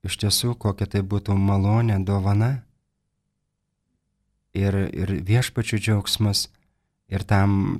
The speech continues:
tikriausiai geriausias pasiruošimas būtų steigti tas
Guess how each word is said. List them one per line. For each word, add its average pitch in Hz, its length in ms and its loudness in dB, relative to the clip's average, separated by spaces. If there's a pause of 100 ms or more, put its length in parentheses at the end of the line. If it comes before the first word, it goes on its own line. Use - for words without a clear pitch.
tikriausiai 104 480 0
geriausias 107 600 2 (460)
pasiruošimas 101 760 2
būtų 101 380 0 (500)
steigti 110 580 0 (300)
tas - 300 0